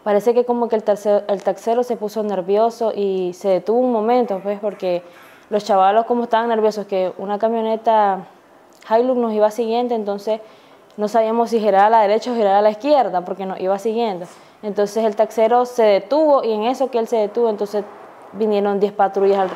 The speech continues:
y lo, y lo, nos rodearon. En eso a mí me golpearon, me, me voltearon el brazo para,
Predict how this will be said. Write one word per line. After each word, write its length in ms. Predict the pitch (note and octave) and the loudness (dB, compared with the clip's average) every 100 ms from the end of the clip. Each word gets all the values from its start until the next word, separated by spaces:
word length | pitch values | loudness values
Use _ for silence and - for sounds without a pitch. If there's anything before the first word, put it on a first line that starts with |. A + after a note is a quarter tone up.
| F#3 | -8
y 140 | F#3+ | -6
lo, 180 | F#3 F#3+ | -4 -2
y 40 | |
lo, 160 | F#3+ F#3 | 0 0
nos 340 | F#3 F#3+ F#3+ | -2 -6 -6
rodearon. 580 | F#3+ F3+ F#3 G#3+ F#3+ F3 - - | -2 -2 2 4 2 -2 -12 -14
En 100 | G3 | -8
eso 280 | G3 G3 A#3 | -6 -2 -2
a 60 | |
mí 100 | A3+ | 0
me 140 | A3+ A3+ | 0 2
golpearon, 500 | A3 G3+ G#3 A3 A3 | 2 2 0 0 -2
me, 280 | G3+ F#3+ - - - - G3 | -4 -8 -12 -20 -20 -16 -8
me 240 | G3 G3 | -4 0
voltearon 420 | G3 F#3 G3+ A#3+ | 0 2 2 2
el 60 | A#3 | 2
brazo 320 | A3+ B3 D4 | 2 0 0
para, 460 | A3+ G3 F#3 F3 | 2 2 2 -2